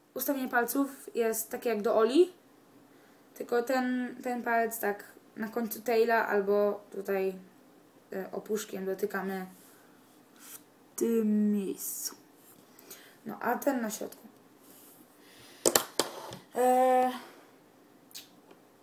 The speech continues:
dobra, na czym to polega, jak to macie zrobić? Najeżdżacie, podbijacie, wybijacie w tym momencie i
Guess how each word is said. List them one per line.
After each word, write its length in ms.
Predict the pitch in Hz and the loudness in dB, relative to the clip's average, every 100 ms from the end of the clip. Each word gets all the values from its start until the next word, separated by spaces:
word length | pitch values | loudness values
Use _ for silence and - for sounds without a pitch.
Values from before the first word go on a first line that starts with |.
| - | -6
dobra, 260 | - 220 - - - - - - | 2 2 2 -4 -14 -4 -2 -2
na 100 | 240 | -4
czym 160 | 247 254 | -2 -2
to 100 | 233 | -2
polega, 380 | 226 220 220 214 | 0 0 2 0
jak 140 | 214 | 0
to 100 | 202 | -4
macie 200 | 202 208 | -6 -4
zrobić? 420 | 196 196 208 - - - - - - - | -2 0 -2 -4 -12 -8 -6 -8 -14 -6
Najeżdżacie, 760 | 233 269 285 262 254 269 285 349 311 - - - - - | 0 6 6 6 4 4 2 2 -4 -16 -20 0 0 2
podbijacie, 800 | 277 226 220 254 240 - 277 311 330 - - - - - - - - - - - - - - - - - - - | 4 4 4 2 2 2 4 4 0 -12 -20 -20 -20 -20 -20 -20 -20 -20 -20 -20 -20 -20 -20 -20 -20 -20 -20 -6
wybijacie 560 | 208 269 285 262 - | -2 4 6 6 2
w 80 | - | -8
tym 160 | - 247 | -8 -6
momencie 680 | 247 247 233 220 262 285 320 - - - - - | -4 -2 -4 0 2 2 0 -8 -20 -20 -20 -14
i 420 | - 240 240 247 | -10 -6 -4 -6